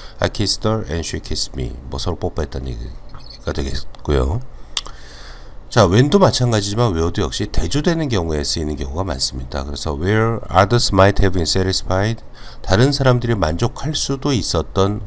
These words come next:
곳에서 those-는 더 높은 야망을 가졌다. 이 뜻이 되겠습니다.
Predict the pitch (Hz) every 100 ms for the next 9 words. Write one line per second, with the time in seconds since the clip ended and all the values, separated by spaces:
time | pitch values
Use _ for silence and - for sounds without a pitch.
0 | - - - 73 64 65 58 - - -
1 | - - 98 104 - 104 113 127 127 -
2 | 90 80 - - 71 64 65 80 71 -
3 | - 65 - 95 - 76 - 71 - 67
4 | 60 - -